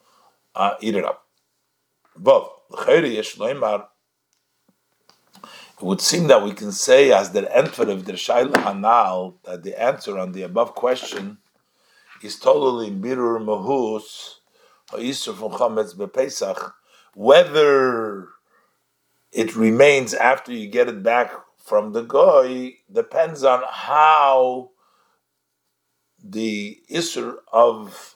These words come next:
Chametz Bepesach is. What, how, how it, how much does it take hold? Um, Beloshen for Ragachover,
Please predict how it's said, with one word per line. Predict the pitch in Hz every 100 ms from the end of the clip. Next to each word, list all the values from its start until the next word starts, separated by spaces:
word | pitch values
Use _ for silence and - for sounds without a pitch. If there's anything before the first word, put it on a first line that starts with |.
| -
Chametz | - 123 123 101
Bepesach | 110 - 127 123 110 107 - - _ _ _ _ _ _ _ _ _ _ - _ _ _ _ _ _
is. | 139 147 104 -
What, | 92 127 - 107 117 -
how, | - 127 147 -
how | 110 143 139
it, | 131 _ -
how | - 127
much | 147 127
does | 131 117
it | 120 -
take | - 127 -
hold? | 87 110 98 - _ _ _ _ - - - _ 113
Um, | 113
Beloshen | 117 151 - 113
for | 110 123
Ragachover, | 117 104 104 - 101 95 110